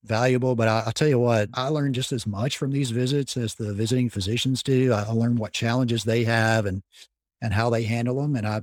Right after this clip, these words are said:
it's helped me more times than I can count in my practice. And, um, just peer-to-peer exchange and networking, I've found to be so valuable. That's, that's my favorite part of this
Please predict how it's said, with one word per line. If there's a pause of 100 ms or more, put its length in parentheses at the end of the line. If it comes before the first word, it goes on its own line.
it's
helped
me
more
times
than
I
can
count
in
my
practice. (320)
And,
um, (140)
just
peer-to-peer
exchange
and
networking,
I've
found
to
be
so
valuable.
That's,
that's
my
favorite
part (160)
of
this